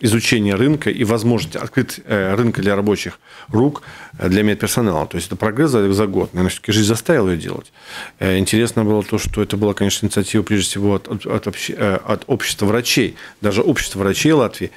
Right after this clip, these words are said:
считает, что рынок необходимо открывать. То есть они не боятся, а просят, чтобы им привезли всё конкурентов. Понимаете? Это первый раз,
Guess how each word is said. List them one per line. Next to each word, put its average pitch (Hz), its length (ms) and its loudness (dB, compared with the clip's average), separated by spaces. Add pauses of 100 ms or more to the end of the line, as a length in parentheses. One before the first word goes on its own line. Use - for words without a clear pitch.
считает, 110 500 0
что - 200 -4
рынок 101 200 2
необходимо 98 460 2
открывать. 92 240 -2
То 98 60 -2
есть - 140 -2
они 127 380 2
не 113 140 4
боятся, 113 680 0 (100)
а - 100 -2
просят, 117 520 2 (160)
чтобы 104 300 0
им 139 140 4
привезли 113 320 2
всё 110 100 2
конкурентов. 104 560 0 (100)
Понимаете? 131 280 0 (160)
Это 110 180 0
первый 127 220 2
раз, 135 140 -2